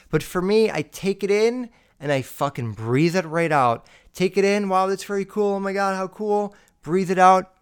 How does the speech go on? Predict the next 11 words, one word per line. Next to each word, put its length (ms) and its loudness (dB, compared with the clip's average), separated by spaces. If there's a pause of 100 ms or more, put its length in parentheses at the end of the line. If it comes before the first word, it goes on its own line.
(520)
I 120 4
don't 140 4
remember 400 -2
anymore. 520 -8 (340)
In 280 4
a 200 0
fucking 560 -4
heartbeat, 800 -6 (340)
that 180 -4
shit 220 -4
happens. 560 -4